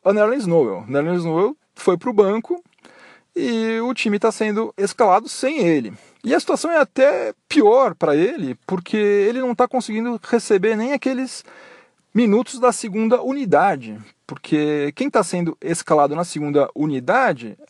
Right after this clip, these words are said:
é o pivô tunisiano Salah Mesri, que tá dando vários tocos,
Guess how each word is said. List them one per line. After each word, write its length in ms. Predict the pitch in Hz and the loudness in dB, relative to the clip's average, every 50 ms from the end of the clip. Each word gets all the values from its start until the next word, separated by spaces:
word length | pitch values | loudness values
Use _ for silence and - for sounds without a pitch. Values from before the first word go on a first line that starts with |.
| _ _ - | _ _ -6
é 240 | - 220 220 220 | -2 0 2 2
o 760 | 220 233 233 233 233 226 226 226 220 214 214 208 208 202 196 175 | 2 2 0 -2 -4 -4 -4 -4 -4 -2 -2 -2 -2 -2 -2 -4
pivô 300 | - 233 240 180 202 220 | -4 -4 -2 2 2 2
tunisiano 880 | - - 233 220 226 233 202 202 220 196 190 196 202 208 208 220 226 214 | 2 0 -4 -4 -2 -4 -2 0 2 2 2 2 0 0 -2 -2 -4 -6
Salah 420 | - - - 233 208 214 220 226 | -6 -2 2 2 4 4 2 2
Mesri, 460 | 226 226 240 240 202 196 226 226 180 - _ _ _ _ | 0 -2 -4 -4 -4 -4 -4 -4 -6 -8 _ _ _ _
que 100 | - - | -14 -8
tá 920 | 170 - 170 170 180 185 202 202 208 202 202 190 180 165 147 135 127 117 107 107 113 | -2 2 4 4 6 4 4 2 0 0 0 0 0 2 2 2 0 -2 -4 -8 -4
dando 240 | 131 156 165 165 143 | 0 0 2 2 2
vários 260 | 147 185 185 143 - | 2 2 0 0 -6
tocos, 1400 | - - 113 113 143 175 202 190 170 156 139 127 117 113 - - 113 110 104 92 - - - - - - - | -10 -8 -2 2 2 4 4 4 2 0 -2 -4 -6 -8 -10 -10 -8 -8 -8 -10 -10 -12 -12 -12 -12 -14 -14